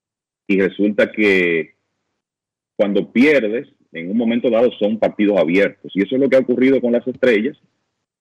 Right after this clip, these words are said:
en esos últimos partidos. Por eso el, el diferencial de carreras se ha ido de más veinticuatro a cero. El mejor ejemplo de eso es la, la famosa Serie Mundial de Piratas y Yankees en mil novecientos sesenta.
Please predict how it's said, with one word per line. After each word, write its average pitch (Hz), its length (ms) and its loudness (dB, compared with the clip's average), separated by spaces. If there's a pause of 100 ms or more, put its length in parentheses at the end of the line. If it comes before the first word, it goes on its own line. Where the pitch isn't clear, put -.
(140)
en 92 240 0
esos 101 200 -6
últimos 104 320 0
partidos. 120 440 2
Por 92 160 0
eso 113 200 2
el, 113 240 0
el 98 140 -2
diferencial 95 460 0
de 123 80 -2
carreras 110 360 0
se 110 60 0
ha 101 60 2
ido 117 140 0
de 101 120 2
más 98 160 -6
veinticuatro 98 640 -2
a - 140 -8
cero. 85 260 -4 (1160)
El 98 120 -2
mejor 104 220 2
ejemplo 135 380 0
de 131 80 4
eso 127 220 0
es 127 80 2
la, 101 640 -2 (260)
la 92 260 -4
famosa 110 340 -2
Serie 127 160 2
Mundial 117 320 0
de 107 100 0
Piratas 104 400 -2
y 92 160 -2
Yankees 98 320 -2
en 90 80 -6
mil 101 120 -6
novecientos 104 440 -4
sesenta. 87 500 -4